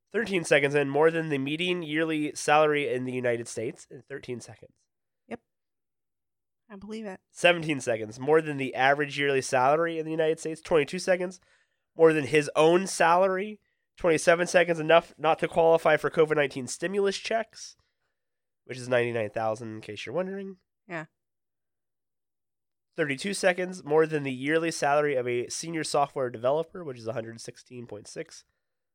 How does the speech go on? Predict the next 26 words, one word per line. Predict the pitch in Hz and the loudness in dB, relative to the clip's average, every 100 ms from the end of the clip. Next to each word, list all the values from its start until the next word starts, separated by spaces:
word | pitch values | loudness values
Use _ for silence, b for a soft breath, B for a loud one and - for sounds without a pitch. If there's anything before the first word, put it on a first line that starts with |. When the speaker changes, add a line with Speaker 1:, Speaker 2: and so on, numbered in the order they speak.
| _ | _
Speaker 1:
thousand. | 147 156 151 | -6 -6 -2
Thirty-nine | 165 156 151 | 0 2 0
seconds, | 143 160 147 147 156 _ _ _ _ | 0 -4 -4 -6 -8 _ _ _ _
enough | 170 - | 0 0
to | |
buy | 165 156 | 6 6
a | 147 131 | 8 2
basic | 131 147 151 180 - | 2 0 0 -4 -2
Aston | 131 139 - 135 | -2 -2 -6 0
Martin | 127 113 110 98 _ _ _ _ _ _ _ _ _ _ _ _ _ | 0 0 -8 -18 _ _ _ _ _ _ _ _ _ _ _ _ _
after | 127 127 127 | -14 -12 -4
thirty-nine | 131 123 120 113 | 0 0 0 -2
seconds. | - 104 95 98 _ _ _ _ _ _ _ _ _ _ | -6 -14 -18 _ _ _ _ _ _ _ _ _ _ _
Forty-eight | 165 165 165 156 | 2 4 2 2
seconds, | 160 165 151 | 2 2 2
more | 147 | 0
than | 147 139 131 - | 2 -2 -4 -4
what | 131 139 | -4 -4
the | 127 | -8
U | 127 139 | -4 2
S | 139 135 127 | 2 0 -8
senator | - 156 147 143 | -2 0 0 -2
makes | 139 139 123 | -4 -6 -8
in | |
a | 104 | -12
year. | 101 110 127 233 | -14 -12 -8 -8